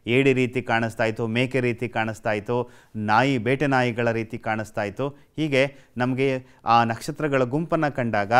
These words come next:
ಯಾವ ಆಕೃತಿ ನಮ್ಗೆ ನೆನಪಾಯ್ತು ಅಥವಾ ಯಾವ ಆಕೃತಿಯನ್ನ ಆ ಗುಂಪು ಹೋಲ್ತಾ ಇತ್ತು, ಅದರ ಆಧಾರದ ಮೇಲೆ ನಾವು ಹೆಸರನ್ನ ಕೊಟ್ಕೊಂಡಿದ್ದೀವಿ. ಅದರ ಕೆಲವು ಪ್ರಮುಖ ಚಿತ್ರಗಳನ್ನ ನೀವು ಕಾಣ್ತಾ ಇದ್ದೀರಿ. ಖಗೋಳ ವಿಜ್ಞಾನದ ಬೆಳವಣಿಗೆಯಲ್ಲಿ ನಮ್ಮ ಪೂರ್ವಜರ ಒಂದು ಪ್ರಮುಖವಾದಂಥ ಪಾತ್ರ ಏನು ಅನ್ನೋದು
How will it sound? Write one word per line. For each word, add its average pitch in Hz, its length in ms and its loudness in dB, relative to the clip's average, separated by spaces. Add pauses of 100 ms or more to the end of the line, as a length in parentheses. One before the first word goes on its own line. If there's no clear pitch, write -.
(360)
ಯಾವ 135 280 6
ಆಕೃತಿ 143 500 4
ನಮ್ಗೆ 143 300 -2
ನೆನಪಾಯ್ತು 120 520 0
ಅಥವಾ 131 160 -4
ಯಾವ 123 260 2
ಆಕೃತಿಯನ್ನ 160 600 2
ಆ 151 100 6
ಗುಂಪು 151 320 -2
ಹೋಲ್ತಾ 135 360 2
ಇತ್ತು, 110 200 -2
ಅದರ 139 220 2
ಆಧಾರದ 131 480 6
ಮೇಲೆ 135 680 0
ನಾವು 120 120 0
ಹೆಸರನ್ನ 151 360 0
ಕೊಟ್ಕೊಂಡಿದ್ದೀವಿ. 147 760 0 (220)
ಅದರ 135 260 2
ಕೆಲವು 147 380 0
ಪ್ರಮುಖ 151 420 -2 (540)
ಚಿತ್ರಗಳನ್ನ 180 500 4
ನೀವು 117 260 -2
ಕಾಣ್ತಾ 143 360 2
ಇದ್ದೀರಿ. 156 340 2
ಖಗೋಳ 208 500 8
ವಿಜ್ಞಾನದ 135 840 6
ಬೆಳವಣಿಗೆಯಲ್ಲಿ 147 1120 4
ನಮ್ಮ 117 180 0
ಪೂರ್ವಜರ 143 600 4
ಒಂದು 110 520 2
ಪ್ರಮುಖವಾದಂಥ 123 800 2
ಪಾತ್ರ 180 460 2
ಏನು 131 280 0
ಅನ್ನೋದು 120 480 0